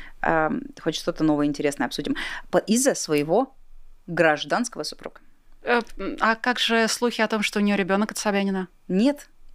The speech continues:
Speaker 1: Ну, в смысле, может быть, и да, но и мы п-, подтверждения этому не нашли, искали долго, не нашли.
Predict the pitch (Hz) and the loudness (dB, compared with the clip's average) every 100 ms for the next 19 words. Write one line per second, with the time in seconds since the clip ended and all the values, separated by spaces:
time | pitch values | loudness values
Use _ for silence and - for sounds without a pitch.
0 | - 220 - 202 - 175 170 170 165 147 | 0 0 2 2 4 2 2 0 -2 2
1 | 214 302 - - - - 165 147 147 - | 4 2 -6 -20 -20 -8 -4 -2 -2 -6
2 | - 151 180 208 143 - 156 160 156 160 | -6 -2 0 0 -4 -8 -6 -4 2 2
3 | 143 147 139 139 269 240 - 139 147 240 | 2 2 2 2 0 2 0 0 2 2
4 | 202 151 143 - 220 | 4 2 2 2 0